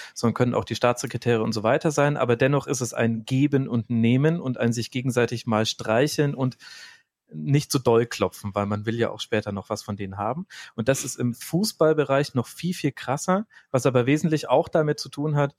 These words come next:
dass die Vereine inzwischen eigene Medienhäuser geworden sind und den Zugang zu den Spielern so krass eingrenzen, dass du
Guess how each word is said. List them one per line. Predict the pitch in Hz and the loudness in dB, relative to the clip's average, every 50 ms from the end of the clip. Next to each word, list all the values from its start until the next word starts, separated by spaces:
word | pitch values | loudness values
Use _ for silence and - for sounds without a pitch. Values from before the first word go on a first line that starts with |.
| _ _ _ _ _ _ | _ _ _ _ _ _
dass | - 127 117 - - | 0 0 0 0 -4
die | - - 123 120 120 | -6 -4 -4 -4 -4
Vereine | 113 - - - 110 - 110 117 135 143 135 | -4 -4 0 0 2 4 4 2 2 2 0
inzwischen | 120 120 - 131 120 - - - | -2 -4 -4 -4 -4 -4 -2 0
eigene | 104 110 123 131 127 120 117 110 | 0 0 0 2 2 0 2 0
Medienhäuser | 110 110 117 131 135 165 165 156 151 151 156 151 - 165 156 | 0 0 0 0 0 0 0 0 2 2 2 0 0 -2 -2
geworden | 151 147 135 139 139 143 156 | -2 -2 0 0 0 0 -2
sind | 151 - 160 156 - | -4 -6 -6 -4 -2
und | - 123 110 | -2 -2 -2
den | 123 110 110 | -2 -6 -4
Zugang | - 151 151 - 139 131 123 | -4 -4 -2 0 -2 -2 -2
zu | - 131 | -2 -2
den | 117 117 117 113 | -2 -2 -2 -2
Spielern | - - - 151 147 135 131 135 - _ _ - _ | -4 -4 -2 0 2 2 2 0 -2 _ _ -20 _
so | - - - 160 175 | -4 0 2 2 2
krass | - - 147 139 - | 2 0 0 0 0
eingrenzen, | 117 120 131 156 156 139 - 107 104 110 113 - - 147 175 - _ - - - - _ _ _ _ _ _ | 0 0 0 0 0 0 -2 -2 -2 -2 -2 -4 -6 -6 -6 -8 _ -20 -20 -20 -20 _ _ _ _ _ _
dass | - 117 120 - - - | 2 2 2 2 -2 -2
du | - 135 131 131 131 127 127 127 127 | -2 -2 -2 -2 -2 -2 -2 -4 -4